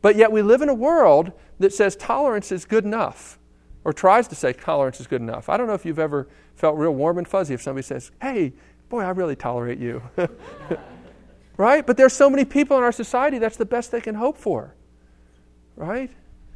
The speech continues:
Because Christians are content with this counterfeit fruit. God is committed to developing the real fruit of the Spirit.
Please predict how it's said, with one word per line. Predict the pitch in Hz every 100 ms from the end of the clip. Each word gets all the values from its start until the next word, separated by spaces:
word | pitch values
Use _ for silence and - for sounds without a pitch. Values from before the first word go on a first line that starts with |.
| - -
Because | 208 - 226 -
Christians | - 311 330 - 139 147 185 - - _ _ _ _ -
are | 185
content | - 202 185 - 269 175 - - _ _ _ _ _ _ _ -
with | 180 -
this | 180 -
counterfeit | - 220 262 262 - 127 135 _ _ _ _ _ _ _ _ _ _ _ _ _ _ _ _ _
fruit. | - 196 143 - - _ _ _ _ _ _ _ _ _ _ _ _ _ _ _ _ _ _ _ _ _ -
God | 139 180 214 262
is | 254 170 156
committed | - 165 180 196 120 117 _ _ _ _ - - _ -
to | 147
developing | 139 160 151 131
the | 120
real | 127 202 196
fruit | - 120
of | 110
the |
Spirit. | - - 110 - -